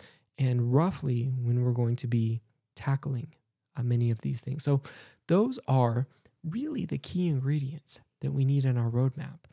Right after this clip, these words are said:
And like we love to say, like I love to say, a roadmap is not the project plan. It won't include all of the technical details for the next year, nor should it. There is a time and place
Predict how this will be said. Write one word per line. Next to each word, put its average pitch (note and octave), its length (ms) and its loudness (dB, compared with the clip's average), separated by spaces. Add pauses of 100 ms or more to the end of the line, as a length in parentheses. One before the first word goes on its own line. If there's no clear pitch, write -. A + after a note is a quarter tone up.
(580)
And C#3+ 580 0
like - 260 -6
we G#3+ 60 -2
love E3+ 240 0
to C3+ 100 -2
say, B2+ 540 2
like D3 220 -2
I F#3 120 2
love C#3+ 260 -2
to B2+ 100 -4
say, A#2+ 180 -2
a C3 80 6
roadmap D3 680 0
is D3 160 0
not E3 220 0
the D#3 80 -6
project B3+ 460 -6
plan. - 340 -10 (560)
It D#3 160 4
won't E3 300 4
include C#3+ 580 2 (380)
all A#2+ 240 2
of C#3 120 -2
the C3+ 100 -2
technical D3+ 440 -4
details - 600 -6 (380)
for B2 120 -2
the A#2+ 120 2
next A2+ 380 -4
year, - 280 -4 (320)
nor F3+ 200 0
should - 260 -6
it. - 240 -16 (440)
There D3 200 0
is E3 260 -4
a E3+ 120 0
time F3 340 -2
and E3+ 140 0
place - 500 -6